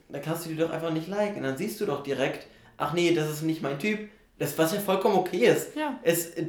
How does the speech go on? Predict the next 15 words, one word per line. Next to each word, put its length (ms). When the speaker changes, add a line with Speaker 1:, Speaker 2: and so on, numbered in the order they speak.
Speaker 1:
es 120
ist 160
nun 120
mal 100
so, 60
jeder 220
hat 100
seine 320
Präferenz 560
und 160
wenn 100
du 80
nicht 160
auf 100
feminine 600